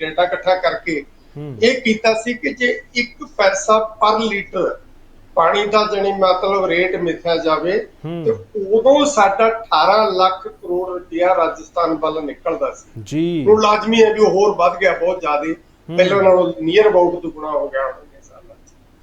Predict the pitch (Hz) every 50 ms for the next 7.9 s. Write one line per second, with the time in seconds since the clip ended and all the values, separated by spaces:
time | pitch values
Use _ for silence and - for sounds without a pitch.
0 | _ _ _ _ _ _ _ _ - 233 240 262 269 277 262 262 - - - 240
1 | 254 254 254 254 247 247 254 277 277 285 277 277 269 262 - - - - _ -
2 | - - 220 196 196 208 240 247 233 233 240 240 240 226 - 202 214 214 214 -
3 | 226 220 220 214 220 214 220 226 294 - - 220 214 214 214 - 233 233 226 226
4 | 220 220 226 226 220 196 180 170 170 175 180 190 190 190 190 175 175 175 185 190
5 | 190 190 190 - - 165 165 165 165 - 170 165 160 - - - - - - -
6 | - - _ _ - - - 220 220 214 220 240 240 226 220 214 220 220 220 -
7 | - 226 - - 180 165 165 165 180 170 165 165 151 143 - - -